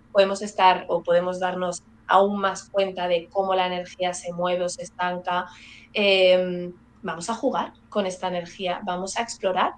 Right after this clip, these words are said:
qué está, qué pasa aquí, ¿no? en, en la dimensión sexual. Entonces, hay una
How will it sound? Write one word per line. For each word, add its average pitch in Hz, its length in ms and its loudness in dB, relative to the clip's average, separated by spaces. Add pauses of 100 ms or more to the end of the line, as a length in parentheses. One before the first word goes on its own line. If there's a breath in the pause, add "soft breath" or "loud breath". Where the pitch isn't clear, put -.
(420)
qué - 100 -2
está, - 220 -6
qué 202 120 0
pasa 208 360 0
aquí, 185 420 -4
¿no? 175 160 -4
en, 196 320 -2
en 180 220 -4
la 180 120 0
dimensión 175 380 -6
sexual. 170 480 -8 (360 loud breath)
Entonces, 208 380 -6 (180)
hay 208 180 4
una 277 180 2